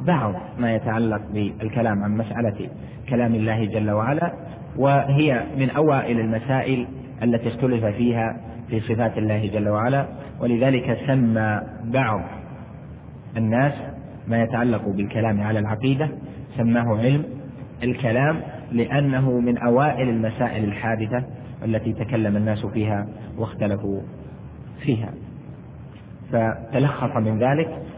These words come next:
أن معتقد أهل السنة والجماعة أن الله جل وعلا يتكلم، وأن كلامه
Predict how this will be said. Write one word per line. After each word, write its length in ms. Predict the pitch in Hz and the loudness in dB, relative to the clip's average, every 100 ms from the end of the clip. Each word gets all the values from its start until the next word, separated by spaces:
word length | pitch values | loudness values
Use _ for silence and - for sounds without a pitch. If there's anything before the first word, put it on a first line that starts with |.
| - | -2
أن 180 | 117 117 | 2 4
معتقد 420 | 123 - 113 107 | 2 0 -2 -2
أهل 200 | 110 113 | 0 -2
السنة 360 | 101 113 110 107 | -2 -2 0 2
والجماعة 500 | 104 110 123 139 165 - - - | 2 2 2 2 0 -6 -10 -4
أن 120 | 110 | 0
الله 260 | 110 113 113 | 2 4 4
جل 220 | 107 110 | 2 2
وعلا 260 | 107 110 110 | 2 2 2
يتكلم، 640 | 104 - - 135 151 170 - - - - - - - - | 2 0 2 4 4 2 -4 -10 -12 -14 -16 -16 -16 -6
وأن 320 | 113 120 117 | 0 2 2
كلامه 560 | 113 120 117 110 117 | 2 2 4 2 2